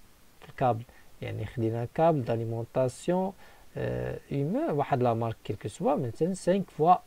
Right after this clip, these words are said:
ديس مليمتر أو كاري. فوالا، يعني جوسكا مانتنون الحمد لله، آه، كلشي داز في أمان الله وحفظه.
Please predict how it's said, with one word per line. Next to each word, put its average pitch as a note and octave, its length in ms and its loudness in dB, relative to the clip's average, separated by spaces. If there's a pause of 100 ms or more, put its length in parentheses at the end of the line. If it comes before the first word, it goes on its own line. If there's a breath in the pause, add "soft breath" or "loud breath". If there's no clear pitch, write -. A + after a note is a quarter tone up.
ديس F3+ 320 2
مليمتر A#2 500 -2 (100)
أو B2 80 2
كاري. - 280 -6 (720 soft breath)
فوالا، D3 400 8 (340 soft breath)
يعني C#3+ 840 2
جوسكا C3 280 2
مانتنون F#3+ 640 2 (680)
الحمد D3 300 0
لله، B2+ 300 4
آه، C3+ 680 2
كلشي C#3+ 280 -2
داز B2 260 0
في - 140 -12
أمان A#2 220 -2
الله G#2+ 140 0
وحفظه. A2 520 2